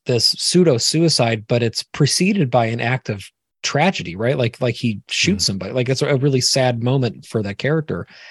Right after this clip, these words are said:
Speaker 1: Um, so, like, not only is it, is it, are these films ending with suicide, they're ending with, like, traumatic,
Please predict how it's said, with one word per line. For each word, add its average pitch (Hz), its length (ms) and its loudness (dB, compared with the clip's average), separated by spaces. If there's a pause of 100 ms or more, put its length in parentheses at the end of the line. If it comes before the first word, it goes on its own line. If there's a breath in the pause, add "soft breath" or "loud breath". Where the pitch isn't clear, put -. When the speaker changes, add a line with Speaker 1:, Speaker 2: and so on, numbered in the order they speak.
(360 loud breath)
Speaker 1:
Um, 135 180 0
so, 147 160 2
like, 139 140 4
not 190 180 2
only 247 200 2
is 170 160 2
it, 151 120 -2
is 143 160 2
it, 143 100 -2
are 147 120 2
these 139 180 0
films 135 240 2
ending 131 180 2
with 117 100 0
suicide, 135 500 2
they're 120 120 -2
ending 143 300 2
with, 113 220 -4
like, 101 320 -4 (440 soft breath)
traumatic, 120 920 2